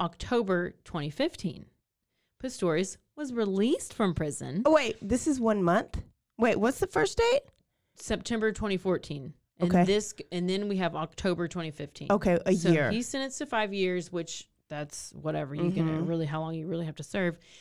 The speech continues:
Speaker 1: So in twenty fifteen, he's released from prison. He's placed under house arrest and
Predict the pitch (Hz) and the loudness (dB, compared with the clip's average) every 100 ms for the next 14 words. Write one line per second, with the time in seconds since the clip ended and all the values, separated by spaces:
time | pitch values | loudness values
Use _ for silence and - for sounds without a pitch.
0 | - - - - 175 156 160 160 262 - | -20 -20 -14 -6 -4 -4 -6 -6 -8 -8
1 | 285 269 269 254 311 285 277 277 294 226 | -6 -4 -4 -4 -4 -2 -4 -4 -6 -2
2 | 185 180 180 165 - 175 180 214 233 226 | -2 0 -2 -4 -4 -4 -2 -4 -6 -4
3 | 269 277 - 190 160 165 - 170 175 175 | -4 -4 -2 0 0 -2 -4 -2 0 -2